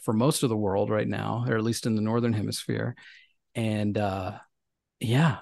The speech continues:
I'm just, I'm grateful to fucking have a job that, you know, pays the bills and allows me to support my son. But yeah, it's been, hasn't been much fun. Um, so, you know, I'm giving it some time, but hasn't been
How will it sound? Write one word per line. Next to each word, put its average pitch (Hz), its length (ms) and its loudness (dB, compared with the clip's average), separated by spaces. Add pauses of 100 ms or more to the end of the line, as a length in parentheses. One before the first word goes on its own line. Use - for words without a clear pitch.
(100)
I'm 131 140 4
just, 135 380 0 (640)
I'm 131 120 4
grateful 147 320 4
to 135 60 2
fucking 139 320 4
have 127 180 6
a 127 60 2
job 123 400 4
that, 110 140 0 (420)
you 110 100 -2
know, 104 140 0
pays 113 300 0
the 117 80 -2
bills 113 460 4
and 104 380 -2 (120)
allows 104 320 0
me 110 80 2
to 101 80 -4
support 107 260 -4
my 95 120 -2
son. 101 360 -2
But 92 200 -6
yeah, 104 160 0
it's - 180 -4
been, 113 360 2 (760)
hasn't 170 240 6
been 139 120 8
much 110 220 4
fun. 98 380 -2 (140)
Um, 98 580 -6 (520)
so, 101 360 -2 (140)
you - 100 0
know, 117 260 -2
I'm 170 100 4
giving 160 200 6
it 131 120 6
some 120 140 4
time, 95 400 -2
but 95 240 -2 (1040)
hasn't 131 320 6
been 104 460 2